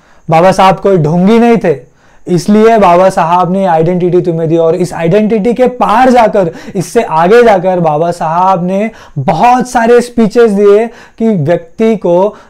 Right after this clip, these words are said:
धर्म कितना महत्वपूर्ण है। ज्योतिबा फूले, महात्मा ज्योतिबा फूले जो थे, उन्होंने भी सत्यशोधक धर्म दिया, सत्यशोधक समाज की स्थापना की। वैसे ही बाबा साहब ने उनको गुरु माना, उनका आंदोलन आगे लेके आए, मतलब वो जो मूल निवासी राष्ट्रवाद था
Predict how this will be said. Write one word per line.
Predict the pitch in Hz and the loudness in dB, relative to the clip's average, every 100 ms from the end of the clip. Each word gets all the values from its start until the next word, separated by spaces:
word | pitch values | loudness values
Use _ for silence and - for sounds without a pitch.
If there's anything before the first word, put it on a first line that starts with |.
| - | -8
धर्म | 139 180 185 | -4 -4 -4
कितना | 175 185 185 214 | -4 -6 -2 0
महत्वपूर्ण | 214 208 220 214 208 214 196 | 0 2 0 0 -2 0 0
है। | 196 180 196 202 - _ _ _ _ _ _ - | -2 -2 -4 -6 -16 _ _ _ _ _ _ -6
ज्योतिबा | 147 156 175 180 | -4 0 2 2
फूले, | 175 175 170 | 0 0 0
महात्मा | 160 151 160 170 170 | 0 -2 -6 -4 -4
ज्योतिबा | 165 165 170 | -4 -2 -2
फूले | 160 165 160 | -2 -2 -2
जो | 165 | -2
थे, | 170 | -2
उन्होंने | 170 156 170 170 | -4 -4 -4 -2
भी | 165 | -2
सत्यशोधक | 180 233 - 175 175 170 | -2 -6 -6 -8 -4 -4
धर्म | 156 170 170 180 | -4 -4 -4 -2
दिया, | 175 175 160 - - - | 0 -2 -4 -10 -10 -6
सत्यशोधक | 151 196 196 190 196 | -2 -2 0 0 0
समाज | - 180 196 190 | 0 -2 -2 -2
की | 208 | -4
स्थापना | 196 196 185 196 | 0 -2 0 -4
की। | 190 190 175 - - | -4 -6 -6 -12 -8
वैसे | 139 185 240 269 | -2 2 2 2
ही | 254 247 | 2 2
बाबा | 233 175 170 202 | 2 2 2 2
साहब | 202 185 196 196 | 0 0 0 0
ने | 214 208 | -2 0
उनको | 208 226 269 | 0 2 2
गुरु | 233 220 202 | 4 2 2
माना, | 165 151 185 226 - - | -2 -4 -6 -6 -12 -2
उनका | 196 208 254 | 0 2 4
आंदोलन | 240 233 233 226 | 4 4 4 2
आगे | 220 170 170 226 | 0 0 2 2
लेके | 202 170 | 2 0
आए, | 160 170 | 0 0
मतलब | 175 185 170 | -2 -2 0
वो | 175 | 0
जो | 156 220 | 2 2
मूल | 233 190 233 | 2 2 2
निवासी | 247 233 214 208 220 | 2 2 2 0 -2
राष्ट्रवाद | 185 160 - 160 147 | -4 -6 -6 -4 -6
था | - 170 208 | -6 -2 -2